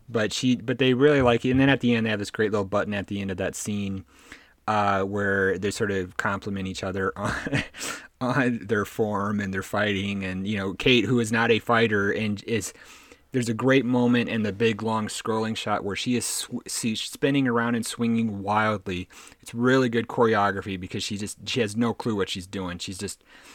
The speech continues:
you know, she's just swinging. She has no idea what she's doing. She gets a lucky shot on Yelena. Yelena is actively trying not to hurt Kate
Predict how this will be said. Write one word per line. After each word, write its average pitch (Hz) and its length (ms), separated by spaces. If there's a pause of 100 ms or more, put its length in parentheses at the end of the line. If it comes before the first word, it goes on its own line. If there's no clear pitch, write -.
(380)
you 117 80
know, 85 260
she's 117 240
just 110 280
swinging. 127 600
She 120 160
has 110 180
no 110 180
idea 107 340
what 101 140
she's 98 140
doing. 104 200
She - 100
gets 113 200
a - 20
lucky 104 300
shot 98 480 (460)
on 98 200
Yelena. 104 480
Yelena 139 420
is 107 160
actively 117 540
trying 113 420
not 107 260
to 139 120
hurt 156 240
Kate 151 320